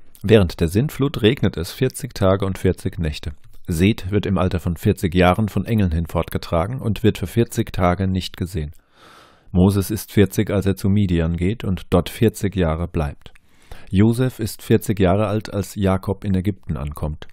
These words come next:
Jesus geht für vierzig Tage in die Wildnis. Die Bibel ist das Wort Gottes? Nein, es ist in dem esoterischen Code der Geheimschulen geschrieben.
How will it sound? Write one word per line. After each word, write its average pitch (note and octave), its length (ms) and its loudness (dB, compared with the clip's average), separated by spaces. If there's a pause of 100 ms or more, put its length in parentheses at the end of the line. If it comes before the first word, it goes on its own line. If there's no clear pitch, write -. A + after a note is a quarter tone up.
(460)
Jesus G2 480 2
geht G2 180 2
für F2+ 120 -2
vierzig G2 360 0
Tage F#2+ 280 2
in F#2+ 80 0
die F#2+ 160 0
Wildnis. D#2+ 480 -4 (580)
Die F2+ 80 2
Bibel G2+ 340 2
ist - 160 -8
das - 160 -4
Wort E2+ 200 -2
Gottes? - 400 -4 (440)
Nein, F#2 380 4
es - 160 -6
ist - 240 -10
in A2+ 220 2
dem G#2+ 240 2
esoterischen G#2+ 720 -2
Code A#2+ 360 0
der G2 120 0
Geheimschulen F#2 720 0
geschrieben. D2 480 -6